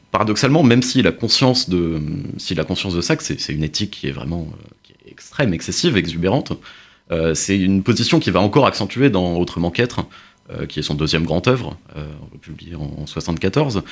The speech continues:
Et là, on, là, c'est là où apparaissent les notions de sacrifice, de substitution, euh, euh, l'image de, de la maternité pour dire que, que nous sommes en permanent, en permanence, euh, comme, euh, enfin, l'humanité est en permanence grosse de,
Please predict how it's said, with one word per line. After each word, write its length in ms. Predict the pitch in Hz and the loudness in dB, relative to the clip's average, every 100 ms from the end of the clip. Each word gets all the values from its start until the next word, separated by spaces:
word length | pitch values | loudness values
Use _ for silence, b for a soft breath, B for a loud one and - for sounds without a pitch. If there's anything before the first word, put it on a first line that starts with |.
| B B B | B B B
Et 80 | |
là, 100 | - | -2
on, 200 | 87 73 - - | -2 -2 -6 -2
là, 140 | 95 | -2
c'est 160 | - 85 | 0 0
là 80 | |
où 140 | 104 87 | 2 2
apparaissent 340 | 78 95 117 | 2 0 2
les 80 | 95 | 2
notions 240 | 92 - | 2 2
de 60 | 101 | 2
sacrifice, 420 | 98 - - 117 | 0 -2 -4 -2
de 80 | 92 | -2
substitution, 920 | - 85 - - 82 - 120 127 107 | -4 -4 -4 -4 -4 2 4 6 4
euh, 40 | 76 B B B B 58 | 2 B B B B -18
euh, 400 | 58 53 50 50 50 | -12 -10 -8 -8 -6
l'image 360 | 78 82 92 80 | 0 2 2 0
de, 280 | 76 76 71 73 73 - | 0 0 -2 -4 -4 -4
de 180 | - 82 | -4 0
la 100 | 82 | 0
maternité 460 | 87 80 87 92 - | 2 0 0 2 0
pour 180 | 87 80 | 0 0
dire 220 | 90 - | 0 0
que, 280 | 92 87 82 | -2 -2 -2
que 140 | - | -4
nous 60 | 82 | -2
sommes 200 | 107 101 | 0 0
en 100 | 104 | -2
permanent, 720 | - 101 95 95 107 110 110 80 - | 0 0 2 2 2 0 0 -2 -4
en 80 | 101 | -4
permanence, 580 | 98 95 95 107 - 69 - B B _ - | -2 0 0 0 -2 -4 -8 B B _ -10
euh, 320 | 69 64 78 | -8 -6 -4
comme, 260 | 92 92 | 0 0
euh, 320 | 80 73 71 64 60 - 50 - 53 - - - - | 0 -2 -4 -6 -8 -8 -8 -8 -8 -6 -6 -6 -6
enfin, 140 | 85 85 | -2 2
l'humanité 420 | 87 95 95 131 | 4 4 4 4
est 40 | |
en 100 | 87 | 4
permanence 460 | 85 95 101 107 104 | 0 2 2 2 2
grosse 440 | 90 113 127 - | 4 6 4 2
de, 280 | 87 80 80 | -2 -2 -4